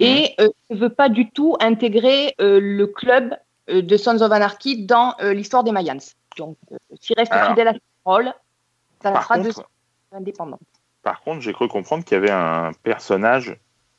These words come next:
Speaker 1: secondaire qui apparaîtrait dans le, dans Mayans.
Speaker 2: Alors, il y a, je crois qu'il y a déjà évidemment le, le président du club des Mayans, euh,
Speaker 1: Mhm.
Speaker 2: donc qui est joué par Emilio Estevez,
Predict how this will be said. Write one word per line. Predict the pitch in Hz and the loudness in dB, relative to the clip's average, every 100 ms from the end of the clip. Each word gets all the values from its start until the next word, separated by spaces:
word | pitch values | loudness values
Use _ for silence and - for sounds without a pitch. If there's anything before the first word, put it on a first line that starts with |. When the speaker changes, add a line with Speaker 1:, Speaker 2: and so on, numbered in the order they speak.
| _ _ _ _ _ _ _ _ _ _ - - - | _ _ _ _ _ _ _ _ _ _ -20 -20 -6
Speaker 1:
secondaire | - 104 107 120 156 104 82 _ _ _ _ _ | -2 0 2 4 4 0 -8 _ _ _ _ _
qui | _ 101 92 | _ -6 -2
apparaîtrait | 85 90 - 104 90 - 135 | -2 -2 -2 -2 -2 -4 -4
dans | 107 | -4
le, | 92 87 85 80 80 80 _ _ _ - - - _ _ _ - | -6 -6 -6 -8 -8 -10 _ _ _ -20 -20 -20 _ _ _ -10
dans | - 190 | -2 0
Mayans. | - - | 0 0
Speaker 2:
Alors, | 202 208 196 _ _ _ _ _ | -2 -2 -6 _ _ _ _ _
il | 190 | -4
y | 196 | 0
a, | 220 202 | 2 0
je | 214 | -4
crois | 226 - 277 277 | -6 0 0 0
qu'il | - - | -2 0
y | 233 | 2
a | 220 | 2
déjà | 190 208 196 220 | 0 -2 0 0
évidemment | 202 196 208 214 220 | 0 -2 -2 0 0
le, | 220 196 185 180 175 175 | 0 0 0 2 2 0
le | 175 180 180 | 2 2 2
président | 226 208 214 226 | 0 0 2 2
du | 220 | 2
club | - 190 | 2 2
des | 190 | 4
Mayans, | 190 208 302 370 - _ - | 4 2 0 -2 -12 _ -8
euh, | 180 180 175 170 | -4 -2 -2 -2
Speaker 1:
Mhm. | 170 170 170 _ _ _ _ _ _ _ _ _ | -4 -10 -16 _ _ _ _ _ _ _ _ _
Speaker 2:
donc | 175 175 - | -6 -6 -4
qui | 202 | -2
est | |
joué | 185 220 | 2 2
par | 202 | 2
Emilio | 208 208 208 | 4 4 2
Estevez, | 202 214 208 285 | 2 2 4 2